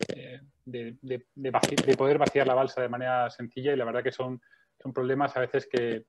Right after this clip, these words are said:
que llevan, llevan su tiempo. Pero bueno, nosotros encantados de, de, de pasar la información esa que, que tenemos, por supuesto.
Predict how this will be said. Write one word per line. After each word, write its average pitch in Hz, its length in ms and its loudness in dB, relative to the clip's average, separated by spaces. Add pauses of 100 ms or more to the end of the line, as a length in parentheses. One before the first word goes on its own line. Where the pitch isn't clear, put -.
(100)
que 123 100 -4
llevan, 123 460 -2
llevan 123 220 -4
su - 100 -18
tiempo. 117 380 -6 (520)
Pero 135 140 6
bueno, 139 240 6
nosotros 127 380 -2
encantados 139 420 0
de, 131 460 0 (420)
de, 123 260 -4
de 123 120 -2
pasar 123 240 -2
la 127 80 0
información 120 500 -4
esa 117 240 -8
que, 113 400 -8
que 123 80 -6
tenemos, 117 540 -10
por 110 100 -6
supuesto. - 340 -6